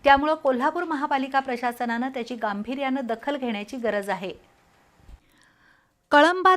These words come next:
ते नवीन वाशी नाका या मार्गावरील रस्त्यांमध्ये भले मोठे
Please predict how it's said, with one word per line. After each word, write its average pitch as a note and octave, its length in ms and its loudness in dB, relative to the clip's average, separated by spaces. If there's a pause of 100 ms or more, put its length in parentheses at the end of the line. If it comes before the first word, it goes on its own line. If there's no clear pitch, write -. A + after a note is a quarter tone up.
ते F#4+ 100 2
नवीन D#4 380 4
वाशी C4 320 4
नाका A#3+ 280 2
या D4 140 2
मार्गावरील B3 640 2
रस्त्यांमध्ये A3+ 600 2
भले A#3+ 300 2
मोठे C#4+ 340 0